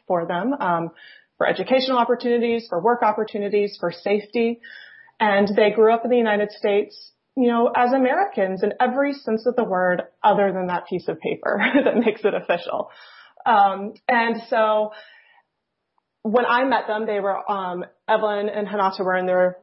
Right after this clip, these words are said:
uh, early twenties. Antonio was still a teenager, and they were coming to Washington, D C to advocate for a comprehensive immigration reform bill that would have provided a pathway to citizenship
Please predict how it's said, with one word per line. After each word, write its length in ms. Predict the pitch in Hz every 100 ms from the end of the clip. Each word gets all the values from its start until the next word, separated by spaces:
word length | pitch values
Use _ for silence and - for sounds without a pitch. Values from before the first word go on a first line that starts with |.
| _
uh, 220 | - 180 175
early 240 | 196 180
twenties. 520 | 180 294 262 254 247
Antonio 520 | 196 190 208 214 214 196
was 160 | 196
still 220 | - 175
a 60 | 196
teenager, 720 | - 269 247 240 240 233 247 - - -
and 240 | 196 196
they 240 | 208 202
were 180 | 202 196
coming 400 | 196 226 208 226 233
to 200 | 240 214
Washington, 480 | 214 202 202 220 233
D 160 | 233 247
C 240 | - 190
to 100 | 202
advocate 540 | 202 190 220 226 190 -
for 200 | 196 190
a 120 | 185
comprehensive 540 | 214 220 262 240 254 -
immigration 480 | 214 208 202 196 214
reform 400 | 208 - 196 190
bill 300 | 180 180 180 - - - -
that 220 | - 214
would 160 | 277
have 220 | 294 320 -
provided 500 | 339 233 208 208 202
a 60 |
pathway 500 | 202 208 185 208 214
to 80 | 220
citizenship 720 | 220 190 190 202 196 185